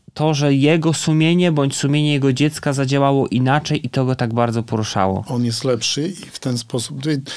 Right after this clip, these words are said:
Speaker 2: to jest
Speaker 1: To jest
Speaker 2: kwestia, ja, ja zrozumiałem te mechanizmy i jak człowiek rozumie, jakie są mechanizmy, to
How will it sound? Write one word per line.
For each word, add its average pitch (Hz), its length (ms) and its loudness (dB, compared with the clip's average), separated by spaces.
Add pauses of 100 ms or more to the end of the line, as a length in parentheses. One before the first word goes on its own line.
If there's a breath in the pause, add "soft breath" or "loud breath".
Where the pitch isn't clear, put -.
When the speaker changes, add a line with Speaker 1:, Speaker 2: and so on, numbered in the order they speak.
(280 loud breath)
Speaker 2:
to 165 160 2
jest 202 160 2
Speaker 1:
To 180 100 2
jest 170 120 2
Speaker 2:
kwestia, 165 500 2 (260)
ja, 147 260 0 (920 loud breath)
ja 139 120 -4
zrozumiałem 143 840 2
te 135 200 -2
mechanizmy 135 840 0
i 123 260 -6
jak 117 220 -2
człowiek 143 300 -2
rozumie, 131 520 2 (180)
jakie 135 260 -4
są 135 140 -4
mechanizmy, 131 680 0
to 135 300 0